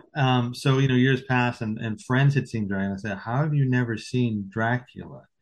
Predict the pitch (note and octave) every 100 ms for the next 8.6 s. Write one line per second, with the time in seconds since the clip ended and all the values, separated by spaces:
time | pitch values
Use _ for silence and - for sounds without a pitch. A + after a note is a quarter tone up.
0 | _ _ A#2 A#2+ A2+ B2 C#3 D3 B2+ C3
1 | C#3+ D3+ B2 A2+ A2+ A2+ B2 A2+ A2 G#2+
2 | - D3+ D3+ B2+ G#2+ G#2+ A2 A2 B2 B2
3 | A#2+ - A#2+ A2+ G#2+ F#2+ F#2+ - A2 D#3
4 | - G2 E2 D#2+ D2 _ _ _ _ _
5 | _ _ _ _ _ _ A#2+ A#2 B2 C#3
6 | D#3+ D3+ D3+ C#3+ A#2+ - D#3 C3 G#2 A#2+
7 | G#2+ A#2+ B2 _ G#2+ A#2+ - A#2+ - -
8 | _ A2 - _ _ -